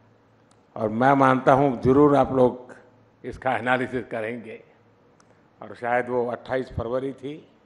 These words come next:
ट्वेंटी नाइनटीन, और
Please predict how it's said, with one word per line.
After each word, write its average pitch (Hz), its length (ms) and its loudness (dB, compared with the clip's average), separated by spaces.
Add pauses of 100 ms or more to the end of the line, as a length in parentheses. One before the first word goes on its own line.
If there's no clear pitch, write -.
ट्वेंटी 117 280 -12
नाइनटीन, 113 460 -14 (2250)
और 202 320 -4